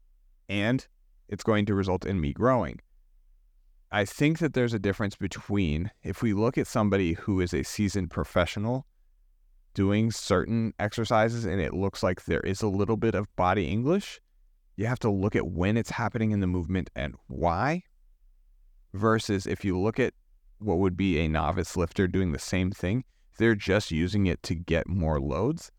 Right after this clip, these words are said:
But often the, the load relative to the lifter, um, is far greater in <laughs> novice lifters, right? Because they,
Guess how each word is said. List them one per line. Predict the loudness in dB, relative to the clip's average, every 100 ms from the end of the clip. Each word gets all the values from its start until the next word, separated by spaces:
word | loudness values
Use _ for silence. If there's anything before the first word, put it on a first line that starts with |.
| _ _ -20 _ _ -20 -4
But | -2 2
often | 4 4 4 2 4
the, | 2 2 -2 -4
the | -2
load | 2 2 2 2
relative | 2 2 2 -4 -2
to |
the | -2
lifter, | 0 -2 -2 2 4 4 -2 _ _ _ _ _ _ -6
um, | 0 2 2 -2 -8 -8
is | -6 -2
far | 4 4
greater | 6 2 4 4
in | 2
<laughs> | 0
novice | -2 0 0 2
lifters, | 0 -2 -4 -6 -2
right? | 0 0
Because | -2 -2
they, | 0